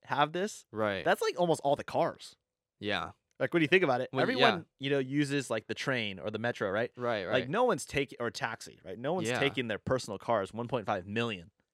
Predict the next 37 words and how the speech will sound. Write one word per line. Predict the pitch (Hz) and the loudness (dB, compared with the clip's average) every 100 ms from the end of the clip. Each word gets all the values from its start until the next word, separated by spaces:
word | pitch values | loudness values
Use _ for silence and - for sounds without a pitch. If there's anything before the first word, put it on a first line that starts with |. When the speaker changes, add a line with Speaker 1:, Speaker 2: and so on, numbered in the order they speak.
| _ | _
Speaker 2:
Oh, | 90 92 | -10 -8
that's | 101 - | -8 -10
scary. | - 95 104 95 85 90 90 _ - | -12 -6 -4 -2 -6 -8 -14 _ -12
Speaker 1:
Yeah, | 82 53 | -12 -12
so | - 135 131 | 0 4 4
if | 123 127 | 0 -2
you're | 135 | 4
out | 147 143 | 4 4
there, | 127 | -2
be | 107 131 | -2 -8
careful | - 156 156 151 143 131 | -4 2 2 4 2 4
driving | 123 123 131 123 | 6 6 6 2
your | 110 | -2
car | - 131 127 120 110 - | 4 6 8 8 6 0
in | 110 | -8
the | |
New | 107 | -6
York | 113 110 - | -2 -2 -2
area | 104 107 98 | -2 -2 -4
because | 92 - 101 95 | -8 -6 -4 -4
people | - 120 117 | -10 -14 -12
may | 110 104 | -10 -8
just | 98 - | -8 -6
hit | 110 - | -8 -4
you | 107 | -4
and | 98 | -4
run | 95 | -4
away. | 95 101 92 _ _ _ _ | -2 -4 -6 _ _ _ _
Speaker 2:
I'm | 123 | -6
sure | 156 214 170 - _ - | -2 4 4 4 _ -6
it's | 127 | -2
not | 131 147 | 2 2
even | 113 104 | 0 -4
just | 107 107 | -6 -4
in | 113 131 | -6 -4
New | |
York. | 98 82 | -6 -8